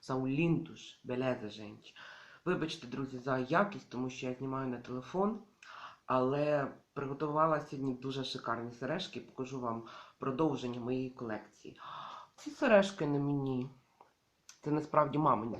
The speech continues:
сережки. Я часто позичаю у мами сережки, а вона у мене позичає. І вони дуже підходять до моєї, до мого, до моєї шалі.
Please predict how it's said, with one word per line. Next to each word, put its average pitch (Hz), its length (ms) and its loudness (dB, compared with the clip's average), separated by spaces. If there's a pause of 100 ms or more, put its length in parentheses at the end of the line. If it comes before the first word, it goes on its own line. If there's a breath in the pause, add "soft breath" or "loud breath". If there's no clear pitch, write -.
сережки. - 440 -12
Я 143 160 -2
часто - 540 -4 (440 loud breath)
позичаю 160 600 2
у - 20 0
мами 135 400 0
сережки, 127 420 -4
а - 20 0
вона 156 160 2
у 175 100 2
мене 87 260 -4
позичає. - 600 -16 (380 loud breath)
І - 80 -4
вони 143 140 0
дуже 143 260 -2
підходять 151 500 -4
до 131 100 -4
моєї, 127 720 -4 (180)
до 143 80 0
мого, 123 500 -2
до 147 120 -4
моєї 147 320 2
шалі. - 480 -10